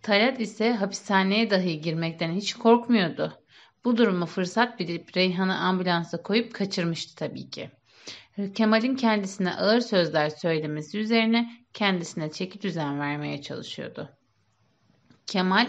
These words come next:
Oya'nın kalbini kazanmak için bir jest yapmıştı. Taci artık çok iyi ve ekmeğini taştan çıkarıp hayatını düzene koymak olacaktı.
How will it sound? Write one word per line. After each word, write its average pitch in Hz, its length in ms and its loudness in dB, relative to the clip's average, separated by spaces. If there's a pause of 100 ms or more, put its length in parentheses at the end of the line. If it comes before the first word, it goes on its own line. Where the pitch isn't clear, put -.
Oya'nın 190 400 2
kalbini 170 520 -2
kazanmak 170 560 -6
için 240 320 -2 (360)
bir 233 200 6
jest 196 480 -2
yapmıştı. 147 720 -6 (840)
Taci 170 480 2
artık 175 600 -4 (240)
çok 254 320 0
iyi 196 260 0
ve 170 280 -2
ekmeğini 165 580 -6
taştan 208 480 -2
çıkarıp 226 520 -2 (120)
hayatını 196 680 2
düzene 196 360 0
koymak 185 640 -4
olacaktı. 156 760 -4